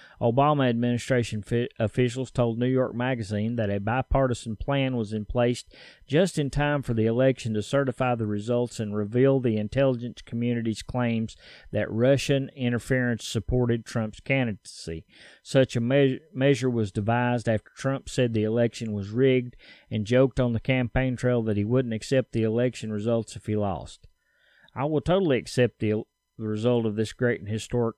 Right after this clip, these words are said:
presidential election," he said, "if I win." The plan to validate the election involved former Secretaries of State Colin Powell, Powell and Condoleezza Rice.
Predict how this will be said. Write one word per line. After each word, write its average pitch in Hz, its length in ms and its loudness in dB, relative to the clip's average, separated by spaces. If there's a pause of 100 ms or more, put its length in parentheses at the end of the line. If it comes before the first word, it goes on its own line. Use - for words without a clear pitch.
(140)
presidential 110 720 -2 (480)
election," 107 520 0
he 101 120 -4
said, 117 460 0 (400)
"if 110 260 2
I 95 200 0
win." 101 640 0 (1300)
The 117 100 -2
plan 151 480 2
to 123 80 -2
validate 123 640 2
the 110 140 2
election 113 560 2
involved 107 480 -2
former 135 300 -2
Secretaries 127 640 -2
of 107 80 -10
State - 320 -2
Colin 113 340 -2
Powell, 139 560 0 (180)
Powell 143 460 2
and 113 140 -4
Condoleezza 107 600 -2
Rice. 123 540 -4